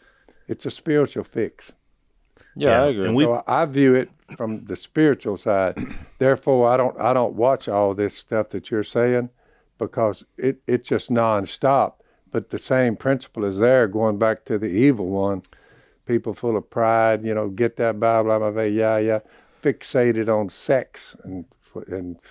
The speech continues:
Speaker 1: the various ways you can be immoral. It, it just was too much for me to bear. I said, "No, I, I don't want anything to do with that." To this day,
Speaker 3: And
Speaker 1: I,
Speaker 3: to,
Speaker 1: I just don't
Speaker 3: and to
Speaker 1: look at cell phones and say,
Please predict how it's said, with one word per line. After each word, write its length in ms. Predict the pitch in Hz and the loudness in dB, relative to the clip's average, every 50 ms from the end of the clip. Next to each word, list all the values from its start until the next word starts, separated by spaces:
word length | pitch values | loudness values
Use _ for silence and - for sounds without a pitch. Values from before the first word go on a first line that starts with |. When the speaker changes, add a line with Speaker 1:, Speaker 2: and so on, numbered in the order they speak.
| - _ _ _ _ _ _ _ _ | -20 _ _ _ _ _ _ _ _
Speaker 1:
the 160 | - 98 95 90 | -8 -6 -6 -4
various 640 | 85 82 104 104 113 120 120 120 120 113 107 - | -2 0 2 4 4 4 4 4 4 2 0 -2
ways 400 | - 117 117 120 120 120 113 107 | -2 0 2 2 4 2 2 2
you 80 | 113 113 | 0 -4
can 160 | - 107 98 92 | -4 -4 -6 -2
be 180 | 110 113 113 | 0 2 2
immoral. 600 | 110 104 104 110 117 120 113 101 92 92 87 - _ _ _ _ _ _ _ _ | 2 2 2 2 2 2 2 2 0 -2 -4 -8 _ _ _ _ _ _ _ _
It, 280 | - - 104 113 - _ - | -8 -6 -4 -4 -6 _ -6
it 200 | 110 117 117 - | -6 -6 -6 -4
just 260 | - 120 107 - - | -6 -8 -6 -6 -8
was 120 | 107 101 - | -12 -12 -10
too 180 | - - 123 | -8 -6 -4
much 260 | 104 98 110 117 113 | -2 0 -2 -2 -2
for 140 | - - 104 | -6 -10 -8
me 220 | 92 101 113 110 101 | -4 -2 -2 -2 -2
to 120 | - - | -4 -8
bear. 420 | 80 76 104 98 90 69 64 - - - _ - - | -6 -2 0 0 0 -2 -6 -12 -18 -20 _ -12 -8
I 100 | 87 87 | -8 -8
said, 280 | - - 87 82 76 | -8 -8 -10 -10 -10
"No, 240 | 73 85 101 104 107 - _ _ _ _ _ _ _ _ _ _ _ _ _ _ - | -6 -4 -4 -4 -4 -4 _ _ _ _ _ _ _ _ _ _ _ _ _ _ -8
I, 320 | 95 98 98 98 101 110 | -8 -8 -6 -4 -4 -4
I 40 | 110 | -2
don't 200 | 113 117 110 110 | -2 -2 -2 -2
want 220 | 107 107 107 101 | -2 -4 -2 -2
anything 340 | 107 113 110 - 127 113 107 98 | -4 -6 -6 -6 -8 -8 -8 -4
to 80 | 101 110 | -4 -4
do 60 | 104 | -2
with 100 | 90 82 | -4 -4
that." 180 | 78 67 - - _ _ _ _ _ _ _ _ _ _ _ _ | -6 -8 -10 -12 _ _ _ _ _ _ _ _ _ _ _ _
To 100 | - - | -8 -4
this 220 | 95 104 - - - | -2 -2 -2 0 0
day, 280 | 110 117 127 120 117 120 | 2 4 4 4 4 4
Speaker 3:
And 120 | 120 101 | 2 2
Speaker 1:
I, 20 | 98 | 0
Speaker 3:
to, 140 | - - - _ _ _ _ _ _ _ _ _ - | -2 -6 -10 _ _ _ _ _ _ _ _ _ -6
Speaker 1:
I 80 | 104 | -4
just 240 | 107 113 113 - - | -2 -2 -4 -4 -2
don't 120 | - 120 120 | -4 -2 -2
Speaker 3:
and 80 | 113 | 0
to 60 | 110 120 | 2 2
Speaker 1:
look 140 | 135 - 107 | 2 2 0
at 100 | 101 - | -4 -4
cell 280 | - - 117 110 110 | -2 0 2 2 2
phones 400 | 98 - - 110 107 104 104 - | 0 0 -2 -4 -2 -4 -4 -8
and 120 | - 104 - | -12 -14 -10
say, 300 | - 113 107 107 104 | -6 -6 -4 -4 -6